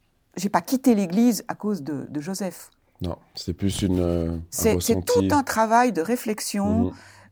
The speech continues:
Speaker 1: euh, par rapport à l'Église, à l'institution, euh, par rapport surtout à toute cette dogmatique dans laquelle ils sont enfermés. Ils sont enfermés dans les dogmes, tu sais.
Speaker 2: Oui.
Speaker 1: Ils sont, ça leur est scotché contre.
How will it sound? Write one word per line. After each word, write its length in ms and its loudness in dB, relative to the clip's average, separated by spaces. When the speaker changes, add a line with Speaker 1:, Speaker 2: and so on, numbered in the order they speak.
Speaker 1:
euh, 260 -4
par 180 0
rapport 460 -2
à 60 -8
l'Église, 360 -6
à 60 -4
l'institution, 760 -8
euh, 240 -6
par 180 -2
rapport 300 -2
surtout 540 -2
à 340 -8
toute 180 -10
cette 280 0
dogmatique 720 2
dans 120 -2
laquelle 360 -2
ils 100 -4
sont 180 -6
enfermés. 640 -8
Ils 100 -4
sont 240 -4
enfermés 520 0
dans 100 -2
les 100 -2
dogmes, 360 2
tu 120 -8
sais. 280 -6
Speaker 2:
Oui. 160 -6
Speaker 1:
Ils 80 -4
sont, 140 -4
ça 160 0
leur 160 2
est 40 -4
scotché 920 -2
contre. 460 2